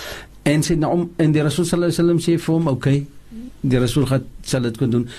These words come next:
Sê nou om, gryp toe aan die Nabi sallallahu alaihi wasallam se arm, se hand en so aan. En hy sê, "Ja Rasulullah, wat is die nie?" Is,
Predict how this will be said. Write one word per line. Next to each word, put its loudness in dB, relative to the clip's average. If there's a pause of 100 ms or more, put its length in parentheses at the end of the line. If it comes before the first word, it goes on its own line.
(120)
Sê 0
nou 2
om, 0
gryp -2
toe -2
aan 2
die 4
Nabi 2
sallallahu 0
alaihi 2
wasallam 0
se -4 (220)
arm, 0 (180)
se -4
hand 0
en 0
so 0
aan. 0 (360)
En 4
hy 6
sê, 0
"Ja 0
Rasulullah, 0
wat -4
is 2
die 0
nie?" 2
Is, 0